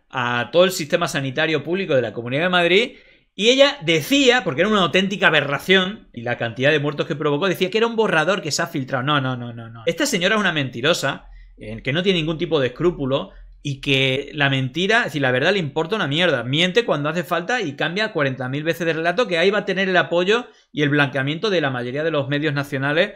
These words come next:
sobre todo las televisiones, que es increíble, ¿no? El, como si fuera una, una famosa, una estrella del pop. El otro día lo vimos, que le echó una mano a la señora Terradillo. Eh, no le preguntó por nada de las residencias, sino, bueno, pues de las preguntas que le, que le interesaban, ¿no? Incluso le,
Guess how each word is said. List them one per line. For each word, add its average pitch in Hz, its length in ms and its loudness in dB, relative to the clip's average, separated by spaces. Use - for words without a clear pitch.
sobre 120 240 -8
todo 147 100 -2
las 160 100 2
televisiones, 135 540 -4
que 139 100 -8
es 135 60 -4
increíble, 123 500 -6
¿no? 127 140 -6
El, 127 360 -4
como 120 160 -10
si 135 120 -10
fuera 143 240 0
una, 139 720 -2
una 143 240 -6
famosa, 139 400 -6
una 131 480 -6
estrella 151 340 -2
del 123 180 -2
pop. - 320 -2
El 120 160 -8
otro 135 220 -2
día 139 100 2
lo 135 120 4
vimos, 180 200 -4
que 147 100 -8
le - 20 -6
echó 135 140 -8
una 127 100 -4
mano 131 180 -4
a 131 40 -4
la 127 60 -6
señora 127 300 -8
Terradillo. 143 480 -2
Eh, 131 140 -2
no 147 100 2
le 160 100 8
preguntó 147 460 2
por 139 140 -2
nada 151 260 4
de 135 80 4
las 127 160 -2
residencias, 170 640 -2
sino, 147 240 -6
bueno, 135 180 -4
pues 110 320 -8
de 110 160 -18
las 110 80 -14
preguntas 120 340 -6
que 127 140 -8
le, 117 140 -8
que 120 100 -10
le 120 80 -6
interesaban, 110 460 -10
¿no? 120 80 -10
Incluso 127 240 -6
le, 135 200 -4